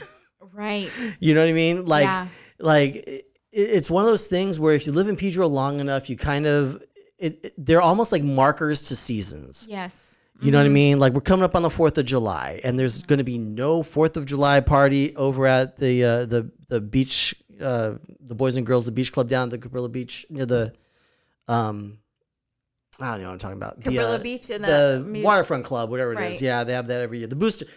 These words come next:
Speaker 1: the booster party. That's what I'm trying to say. The
Speaker 2: Okay.
Speaker 1: booster party.
Speaker 2: <laughs>
Speaker 1: Everybody listening to this is going, "The booster party." Yes, the booster party.
Speaker 2: <laughs>
Speaker 1: Um, and so I know that's probably not happening this year. And, you know, the, I haven't had, I haven't seen an official announcement for the Mary Star Fiesta, but one can only assume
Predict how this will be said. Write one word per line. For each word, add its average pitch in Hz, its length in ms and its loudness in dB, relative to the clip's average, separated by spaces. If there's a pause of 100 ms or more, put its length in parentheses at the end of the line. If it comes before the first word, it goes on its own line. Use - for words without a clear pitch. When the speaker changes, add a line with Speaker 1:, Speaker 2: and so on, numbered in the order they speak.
Speaker 1:
the 214 80 0
booster 240 300 6
party. 120 260 4
That's 135 140 2
what 120 80 2
I'm 98 40 -2
trying 104 200 -6
to - 20 -8
say. 92 120 -10
The 104 100 -8
Speaker 2:
Okay. 135 80 -4
Speaker 1:
booster 180 180 0
party. 98 240 -2 (140)
Speaker 2:
<laughs> - 520 -6
Speaker 1:
Everybody 151 300 6
listening 135 300 0
to - 20 0
this 120 120 0
is - 40 -4
going, 131 120 2
"The 143 60 0
booster 240 220 6
party." 135 200 2
Yes, 185 200 2
the 392 80 4
booster 160 240 -2
party. 110 180 -10 (160)
Speaker 2:
<laughs> 370 140 -12 (160)
Speaker 1:
Um, 151 540 2 (220)
and 147 600 2
so 151 140 2
I 143 80 4
know 160 100 2
that's 165 180 2
probably 143 180 2
not 117 160 0
happening 113 360 -2
this 107 200 -2
year. 117 300 2
And, 127 200 4
you 127 60 -6
know, 127 160 -2
the, 135 440 -4 (160)
I 131 120 2
haven't 147 240 2
had, 139 320 2
I 135 100 2
haven't 147 320 4
seen 147 240 -2
an 127 140 -2
official 147 400 0
announcement 135 420 -2
for 135 80 -2
the 123 80 -2
Mary 131 180 -2
Star 127 220 0
Fiesta, 131 400 0
but 127 140 2
one 131 160 0
can 147 140 -12
only 123 180 -8
assume 151 440 -4